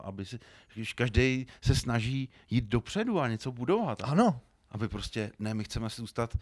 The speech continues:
Speaker 1: zenově a buddhisticky na místě a pozorovat to, co se děje kolem nás. A pak to možná
Speaker 2: Ne,
Speaker 1: časem
Speaker 2: nehle-,
Speaker 1: vyhodnotíme.
Speaker 2: nehledej tom hlubší myšlenky, pozor.
Speaker 1: Ne,
Speaker 2: Ty,
Speaker 1: ale já,
Speaker 2: ty
Speaker 1: já,
Speaker 2: to
Speaker 1: já je
Speaker 2: o-,
Speaker 1: tam, já je
Speaker 2: ty
Speaker 1: tam
Speaker 2: to
Speaker 1: zkouším právě na-,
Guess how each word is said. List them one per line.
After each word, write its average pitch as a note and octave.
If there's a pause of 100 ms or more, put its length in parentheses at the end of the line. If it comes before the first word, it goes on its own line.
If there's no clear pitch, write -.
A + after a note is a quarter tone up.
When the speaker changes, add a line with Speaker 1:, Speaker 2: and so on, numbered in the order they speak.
(600)
Speaker 1:
zenově G#2+
a A2+
buddhisticky G#2
na G#2+
místě G2+ (240)
a -
pozorovat A2+
to, A2+
co G#2+
se A#2
děje A2
kolem A2
nás. G2 (400)
A A2+
pak -
to B2+
možná A#2+
Speaker 2:
Ne, G#3
Speaker 1:
časem -
Speaker 2:
nehle-, G3+ (180)
Speaker 1:
vyhodnotíme. D3
Speaker 2:
nehledej A3
tom A#3+
hlubší G#3
myšlenky, C4
pozor. B3
Speaker 1:
Ne, D#3+
Speaker 2:
Ty, D3
Speaker 1:
ale D#3
já, D3
Speaker 2:
ty -
Speaker 1:
já, D3
Speaker 2:
to D#3
Speaker 1:
já D3+
je E3+
Speaker 2:
o-, -
Speaker 1:
tam, G#3
já D3+
je D#3+
Speaker 2:
ty D#3
Speaker 1:
tam F3
Speaker 2:
to A3+
Speaker 1:
zkouším E3+
právě G#2+
na-, A2